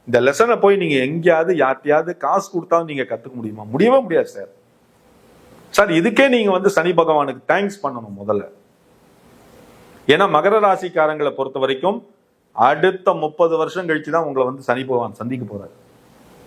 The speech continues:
நான் சொல்றது என்ன அப்படின்னா, ஏழரை சனி, தவறா எடுத்துக்காதீங்க. ஏன்னா, இதுக்கு நடுவுல இருக்கு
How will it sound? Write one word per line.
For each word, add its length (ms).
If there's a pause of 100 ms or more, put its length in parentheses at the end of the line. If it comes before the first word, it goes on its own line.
(540)
நான் 220
சொல்றது 360
என்ன 240
அப்படின்னா, 520
ஏழரை 460
சனி, 320 (160)
தவறா 240
எடுத்துக்காதீங்க. 500 (1800)
ஏன்னா, 180
இதுக்கு 220
நடுவுல 340
இருக்கு 240